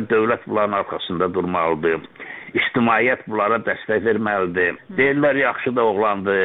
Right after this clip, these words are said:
intellektual səviyyəsi var da. Amma bu, bu hələ o demək deyil ki, bu adam təhsili düzəldə bilər. Onun gücü çatan şey deyil bu. Ümumiyyətlə, tək iki yox, elə ana dilindən üç alan da o demək ki, bu,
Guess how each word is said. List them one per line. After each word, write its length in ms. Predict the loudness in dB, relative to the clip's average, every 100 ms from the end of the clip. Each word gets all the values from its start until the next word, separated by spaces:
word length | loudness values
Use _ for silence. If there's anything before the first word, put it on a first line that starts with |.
| 0 -2 _
intellektual 720 | -4 -2 0 0 0 0 0 0
səviyyəsi 480 | 0 0 -2 -2
var 220 | -2 0 0
da. 80 | -2 -4 -12 -14 -8
Amma 320 | -2 2 2 2 0 0
bu, 160 | 0 0 -2 -14 -20 -2
bu 100 | 2
hələ 300 | 2 2 0 -2 -2
o 120 | 0 2
demək 320 | 2 0 0
deyil 200 | 0 2
ki, 120 | -2 -4 -4
bu 100 | 0 0
adam 320 | 0 -2 -2 -10 -20 -20 _
təhsili 460 | 0 0 0 -2 -2 0
düzəldə 340 | 0 0 0 0
bilər. 180 | 2 4
Onun 180 | 4 2
gücü 280 | 0 -2 -2
çatan 320 | -2 0 -2 0
şey 160 | 0 2
deyil 260 | 2 0 -2
bu. 160 | -14 -16 -20 -20 _ _ _ -2
Ümumiyyətlə, 400 | 2 2 2 0 0
tək 160 | -2 -4
iki 220 | 0 2
yox, 180 | 4 4
elə 240 | 2 2 -2 -4 -2 0
ana 160 | 0
dilindən 400 | 0 2 2 2
üç 260 | 2 0 2
alan 240 | 2 2 2
da 200 | 0 0 -2 -8 -10 -16 -20 -20 -20 -8 0
o 120 | 0
demək 400 | 2 2 0 0
ki, 100 | 0
bu, 120 | 0